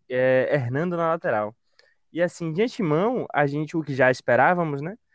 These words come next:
era a consistência defensiva que Hernando na lateral deu,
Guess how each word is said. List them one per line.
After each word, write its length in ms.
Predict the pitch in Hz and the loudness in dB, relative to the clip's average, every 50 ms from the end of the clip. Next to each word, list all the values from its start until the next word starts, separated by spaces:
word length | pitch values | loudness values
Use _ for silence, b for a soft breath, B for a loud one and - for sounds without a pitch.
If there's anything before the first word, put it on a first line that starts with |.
| _ _ _ _ _ - | _ _ _ _ _ -4
era 460 | 110 117 127 143 165 170 165 160 151 | -2 0 2 4 4 4 4 4 2
a 40 | 151 | 0
consistência 680 | - - 202 220 - 220 - - - 196 240 - 262 | 0 -2 -4 -4 -4 -8 -8 -4 -4 -4 -4 -4 -4
defensiva 600 | 208 214 202 - 185 156 - - 143 160 165 185 | -4 -4 -4 -4 -6 -6 -6 -6 -4 -2 -2 -2
que 140 | 180 - - | -2 0 -2
Hernando 480 | 196 175 147 147 156 185 220 233 254 240 | 0 0 0 0 -2 -2 -2 -4 -4 -2
na 80 | 214 | 0
lateral 420 | 175 165 160 151 - 139 135 156 185 | 0 0 0 0 0 0 2 0 0
deu, 380 | 165 135 131 135 147 185 233 | 0 0 0 0 0 -2 -4